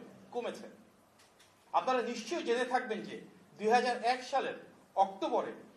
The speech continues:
বিএনপি যখন সরকার গঠন করে, তখন একটি আন্তর্জাতিক প্রতিষ্ঠানের সূচকে দুর্নীতিতে বাংলাদেশের স্কোর ছিল শূন্য দশমিক চার, যা উনিশশো ছিয়ানব্বই থেকে দুই হাজার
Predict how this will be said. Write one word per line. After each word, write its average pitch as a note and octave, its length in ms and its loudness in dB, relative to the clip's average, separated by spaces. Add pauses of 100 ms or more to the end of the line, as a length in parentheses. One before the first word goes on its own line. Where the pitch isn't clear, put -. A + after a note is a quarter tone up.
(140)
বিএনপি D4+ 440 -4
যখন D3+ 200 -4 (360)
সরকার G3 360 6
গঠন F#3+ 280 0
করে, B2 160 -4 (400)
তখন B3+ 260 2 (560)
একটি G#3+ 260 0 (280)
আন্তর্জাতিক C4+ 540 0
প্রতিষ্ঠানের A#3+ 560 -6
সূচকে D#4+ 380 -6 (480)
দুর্নীতিতে C#4 540 -4 (420)
বাংলাদেশের A#3 500 2 (160)
স্কোর D4 240 -2 (100)
ছিল F#3 140 -8 (680)
শূন্য C#4 260 -6 (120)
দশমিক G3+ 420 -6
চার, C3 180 0 (1160)
যা G3+ 120 10 (500)
উনিশশো B3+ 360 -6
ছিয়ানব্বই B3+ 520 -2
থেকে B3+ 220 -6
দুই G3+ 140 -6
হাজার A3+ 180 -2